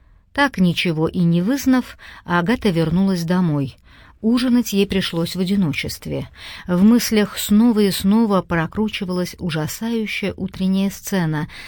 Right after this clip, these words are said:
завершившая ее оскорбительной угрозой. Уже ни на что не рассчитывая,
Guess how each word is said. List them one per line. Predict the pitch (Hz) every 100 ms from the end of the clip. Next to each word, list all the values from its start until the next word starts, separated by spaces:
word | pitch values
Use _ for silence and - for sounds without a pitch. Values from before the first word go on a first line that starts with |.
| - 170
завершившая | 156 160 160 - 233 220 - 190
ее | 165 175 165 175 170 - -
оскорбительной | 165 - 170 156 180 - 156 165
угрозой. | 165 151 139 143 143 - - _ _ _ _ _ _ _ _ -
Уже | 165 190 196
ни | 190
на | 185
что | - 226
не | 208 196
рассчитывая, | 190 185 - 254 190 156 147 143